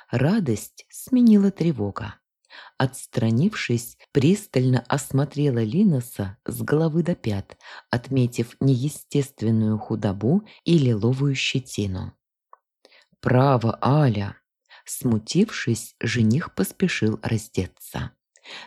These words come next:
Не нравилось ему быть в центре всеобщего внимания. «Что, Аля?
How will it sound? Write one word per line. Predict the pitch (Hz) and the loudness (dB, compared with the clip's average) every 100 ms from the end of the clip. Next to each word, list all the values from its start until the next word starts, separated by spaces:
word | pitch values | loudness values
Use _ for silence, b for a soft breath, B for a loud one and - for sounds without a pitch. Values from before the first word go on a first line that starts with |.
| B | B
Не | 254 254 | 8 8
нравилось | 151 117 110 113 117 - | 8 4 0 0 0 -4
ему | 110 120 110 | 0 2 2
быть | 98 175 214 - b b | 2 0 -2 -20 b b
в | - _ | -20 _
центре | - 127 151 156 160 | 0 0 0 -2 -2
всеобщего | - - 104 - - 101 117 | -2 -2 -2 -4 -6 -2 -2
внимания. | 113 113 101 98 101 110 101 - _ _ _ _ _ _ | 0 -2 -2 -4 -8 -8 -12 -14 _ _ _ _ _ _
«Что, | - - _ - 160 156 - - | -8 -8 _ 2 4 4 2 0
Аля? | 139 120 107 104 - | 2 2 2 -2 -4